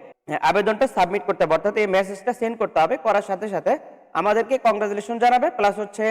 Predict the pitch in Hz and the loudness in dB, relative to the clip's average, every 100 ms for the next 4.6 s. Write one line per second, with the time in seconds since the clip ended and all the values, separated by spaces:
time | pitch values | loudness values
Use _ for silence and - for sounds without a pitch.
0 | 226 - - _ 233 233 247 262 220 170 | -2 -6 -20 _ 2 2 2 2 2 2
1 | 196 269 - - 214 220 214 214 214 214 | 2 2 -2 2 2 4 2 4 4 2
2 | 208 214 196 196 208 240 339 208 196 196 | -2 0 0 0 0 2 0 0 0 0
3 | 196 226 214 - - - 202 208 233 233 | -6 -4 -4 -8 -20 -2 0 2 2 2
4 | 233 226 208 190 190 202 | 0 -2 -2 -2 0 0